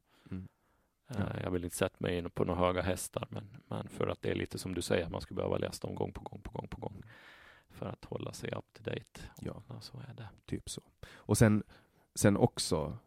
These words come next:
Speaker 1: just när det kommer till Ayn Rand, bara för att säga det sista
Speaker 2: <laughs>
Speaker 1: om det, är att det har inte mera med, eh, den laissez-faire kapitalistiska dragningen som hon hade, utan det har mera att göra med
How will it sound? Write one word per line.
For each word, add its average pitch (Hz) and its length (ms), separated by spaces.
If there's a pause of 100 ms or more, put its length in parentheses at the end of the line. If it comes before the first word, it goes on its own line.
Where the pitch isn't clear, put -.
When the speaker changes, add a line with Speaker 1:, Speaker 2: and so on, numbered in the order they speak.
Speaker 1:
just 92 320
när 85 120
det 87 60
kommer 82 320
till 76 280 (420)
Ayn 80 240
Rand, 76 220
bara 76 160
för - 120
att - 60
säga - 120
det - 80
sista - 340 (360)
Speaker 2:
<laughs> - 320
Speaker 1:
om 92 160
det, 85 240 (320)
är 95 100
att - 180
det 104 100
har 113 260
inte 90 200
mera 85 300
med, 76 340 (220)
eh, 78 240 (240)
den 78 460 (640)
laissez-faire 90 640
kapitalistiska - 840
dragningen 101 640
som - 220
hon 82 180
hade, 80 320
utan 85 300
det 80 60
har 92 180
mera 98 320
att 80 120
göra 78 280
med 80 240